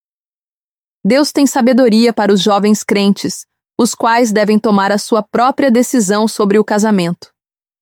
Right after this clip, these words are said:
Aqui estão alguns conselhos sábios para tomar boas decisões. Primeiro,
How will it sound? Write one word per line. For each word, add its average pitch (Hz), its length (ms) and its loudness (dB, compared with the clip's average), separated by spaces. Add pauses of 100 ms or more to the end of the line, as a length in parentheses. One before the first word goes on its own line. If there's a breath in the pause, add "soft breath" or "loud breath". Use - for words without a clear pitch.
(260)
Aqui 226 220 0
estão 320 280 0
alguns 277 400 2
conselhos 240 540 0
sábios 208 500 -2
para 196 220 -4
tomar 202 320 0
boas 226 360 2
decisões. 190 800 -2 (1500)
Primeiro, 190 420 0